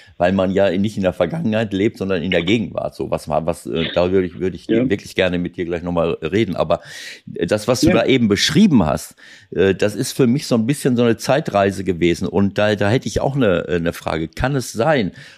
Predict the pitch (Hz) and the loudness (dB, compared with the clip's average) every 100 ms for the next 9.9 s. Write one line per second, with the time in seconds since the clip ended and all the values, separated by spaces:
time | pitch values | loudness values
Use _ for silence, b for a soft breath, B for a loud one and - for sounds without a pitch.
0 | B 92 90 120 - 104 95 113 - 107 | B -2 2 0 0 -2 0 -2 -4 -6
1 | - 104 98 123 127 80 - B B B | -2 0 2 0 0 0 -2 B B B
2 | - - 90 90 - 95 101 107 - 120 | -8 2 4 4 2 -2 -2 -8 -2 0
3 | 147 107 90 82 76 82 85 76 - - | 2 2 0 -2 -4 -6 -4 -6 -4 -4
4 | 104 104 87 107 131 113 110 110 110 107 | 0 0 0 -4 -4 -2 2 4 4 4
5 | - 110 - 120 117 117 - - 110 110 | 2 -2 0 0 2 0 -2 0 4 4
6 | 107 - 127 107 - - - 110 104 104 | 2 2 2 2 0 -4 -8 -2 0 0
7 | - 120 - 104 113 - 98 - - - | -2 -6 -2 0 0 -2 -8 -12 -12 -2
8 | 127 87 - B B B - 104 107 135 | 2 2 0 B B B 0 2 4 0
9 | - - 120 110 151 147 90 101 127 | -2 -4 0 2 2 2 2 0 -4